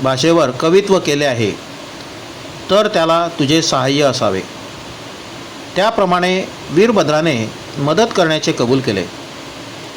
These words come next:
नंतर मच्छिंद्रनाथाने सर्व देवांना नमस्कार केला. तेव्हा विष्णू म्हणाले, "माझे स्मरण करताच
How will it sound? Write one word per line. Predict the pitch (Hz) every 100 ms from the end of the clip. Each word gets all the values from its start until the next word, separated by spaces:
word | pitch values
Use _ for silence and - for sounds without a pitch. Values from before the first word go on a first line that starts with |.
| - - - -
नंतर | 156 170 180 139 117 - - - -
मच्छिंद्रनाथाने | 175 180 240 226 196 170 175 175 143 117 - - - - - -
सर्व | 226 247
देवांना | 202 190 180 180 180
नमस्कार | 143 156 - 175
केला. | 156 131 107 101 - - - - - - - - - - -
तेव्हा | 143 143 156
विष्णू | 151 160 220
म्हणाले, | 202 139 120 113 - -
"माझे | 135 147 143 185
स्मरण | - 139 143 143
करताच | 139 123 151 127 -